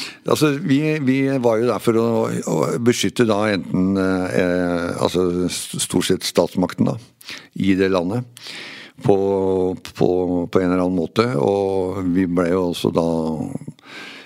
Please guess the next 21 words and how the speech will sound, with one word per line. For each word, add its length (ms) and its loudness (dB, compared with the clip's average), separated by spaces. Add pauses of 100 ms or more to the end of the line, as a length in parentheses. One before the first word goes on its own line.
(380)
gjort, 560 0
eller 280 2
ble 160 2
bedt 240 -2
om 80 2
å 60 4
gjøre 220 2
jobber 360 0
da, 80 -2
som 240 -2
da 120 2 (680)
de 160 0
ikke 200 -4
ville 160 0
bruke 240 -2
sine 240 0
egne 260 -2 (680)
soldater 560 -2
til, 160 -2
eller 240 -2
ikke 200 0